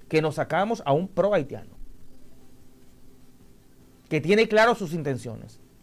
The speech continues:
Muy clara. Por un lado, un discursito muy bonito, dando en la mesa, "No hay una solución dominicana para el problema de Haití".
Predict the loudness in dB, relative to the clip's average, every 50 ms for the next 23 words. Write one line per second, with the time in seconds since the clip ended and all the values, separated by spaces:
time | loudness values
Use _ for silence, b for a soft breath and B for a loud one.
0 | _ -4 -2 2 2 2 2 2 2 0 2 2 0 -4 -10 -16 -20 -20 _ _
1 | -20 -20 _ -20 -20 -20 _ -12 0 2 4 4 6 6 6 8 8 8 6 6
2 | 4 2 0 -2 0 2 2 2 2 0 -2 -2 0 0 0 0 0 -2 -2 0
3 | 0 4 4 4 4 4 2 0 0 -2 -2 0 0 2 2 2 2 2 2 2
4 | 0 0 -2 -4 -2 -2 -4 -4 -4 -10 -18 -20 -20 -20 -20 -20 -20 -20 -20 -20
5 | -20 -20 -20 -20 -20 -10 -4 -2 2 4 4 4 4 4 4 2 0 0 0 0
6 | 0 0 0 2 2 2 2 2 2 0 0 0 -2 0 2 2 4 6 4 4
7 | 4 4 4 4 2 4 4 4 4 4 4 2 2 0 0 -2 -4 -8 -10 -10